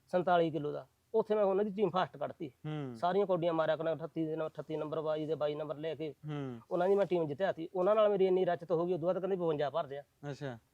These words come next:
Speaker 1: ਮੇਰਾ ਸੰਤਾਲੀ ਕਿਲੋ ਵਜਨ, ਬਵੰਜਾ ਵੀ ਕੌਡੀਆਂ ਮੈਂ ਮਾਰੀਆਂ।
Speaker 2: ਹੂੰ।
Speaker 1: ਬਵੰਜਾ ਸੀ ਹਾਰੇ ਸੈਮੀਫਾਈਨਲ ਮੈਚ ਖੋਖਰ ਨੂੰ।
Speaker 2: ਹੂੰ।
Speaker 1: ਖੋਖਰ ਦੀ ਟੀਮ ਵਧੀਆ ਬਣਦੀ, ਕਾਕੇ ਉਹਨਾਂ ਦੀ
Speaker 2: ਹੂੰ।
Speaker 1: ਦੋ ਭਾਈ ਤੇ ਕੇ।
Speaker 2: ਹੂੰ।
Speaker 1: ਚਲੋ ਪਿੰਡ 'ਚ ਹੁਣ ਤਾਂ ਤੁਹਾਨੂੰ ਪਤਾ ਪ੍ਰੈਸ਼ਰ ਪੈ ਜਾਂਦਾ ਗਾ।
Speaker 2: ਹੂੰ।
Speaker 1: ਬਾਕੀ ਜ਼ੋਰ ਵੀ ਹੋ ਗਿਆ, ਉਹਨਾਂ ਦਾ ਚਾਰ ਮੈਚ ਤਾਂ ਸੰਤਾਲੀ ਦੇ ਲੱਗ ਗਏ।
Speaker 2: ਹੂੰ।
Speaker 1: ਚਾਰ, ਤਿੰਨ ਬ-,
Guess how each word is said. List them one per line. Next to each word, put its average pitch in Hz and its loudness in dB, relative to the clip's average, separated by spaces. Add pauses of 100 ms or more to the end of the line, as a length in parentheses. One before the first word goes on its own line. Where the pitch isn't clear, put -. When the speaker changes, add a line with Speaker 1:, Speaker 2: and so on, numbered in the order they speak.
(180)
Speaker 1:
ਮੇਰਾ 208 8
ਸੰਤਾਲੀ 175 4
ਕਿਲੋ 151 0
ਵਜਨ, 147 0
ਬਵੰਜਾ 180 2
ਵੀ 170 0
ਕੌਡੀਆਂ 156 2
ਮੈਂ 151 0
ਮਾਰੀਆਂ। 143 -4
Speaker 2:
ਹੂੰ। - -2
Speaker 1:
ਬਵੰਜਾ 180 4
ਸੀ 180 4
ਹਾਰੇ 170 2
ਸੈਮੀਫਾਈਨਲ 143 -4
ਮੈਚ 139 -8
ਖੋਖਰ 139 -6
ਨੂੰ। 131 -10 (280)
Speaker 2:
ਹੂੰ। 151 -4
Speaker 1:
ਖੋਖਰ 147 -2
ਦੀ 160 -2
ਟੀਮ 165 -2
ਵਧੀਆ 147 -2
ਬਣਦੀ, 147 -2
ਕਾਕੇ 151 -8
ਉਹਨਾਂ 147 -4
ਦੀ 160 -6
Speaker 2:
ਹੂੰ। 151 -8
Speaker 1:
ਦੋ 151 -6
ਭਾਈ 170 -6
ਤੇ 143 -8
ਕੇ। 139 -20 (300)
Speaker 2:
ਹੂੰ। 135 -10 (140)
Speaker 1:
ਚਲੋ 202 6
ਪਿੰਡ 208 4
'ਚ 185 -2
ਹੁਣ 202 4
ਤਾਂ 196 2
ਤੁਹਾਨੂੰ 196 -2
ਪਤਾ 196 0
ਪ੍ਰੈਸ਼ਰ 180 0
ਪੈ 190 4
ਜਾਂਦਾ 185 4
ਗਾ। 165 -2
Speaker 2:
ਹੂੰ। 143 -8
Speaker 1:
ਬਾਕੀ 202 2
ਜ਼ੋਰ 202 10
ਵੀ 196 8
ਹੋ 202 8
ਗਿਆ, 202 6
ਉਹਨਾਂ 196 4
ਦਾ 190 2
ਚਾਰ 185 2
ਮੈਚ 185 4
ਤਾਂ 170 0
ਸੰਤਾਲੀ 156 2
ਦੇ 151 0
ਲੱਗ 147 -2
ਗਏ। 151 -10
Speaker 2:
ਹੂੰ। 139 -6
Speaker 1:
ਚਾਰ, 190 6
ਤਿੰਨ 185 4
ਬ-, 170 -8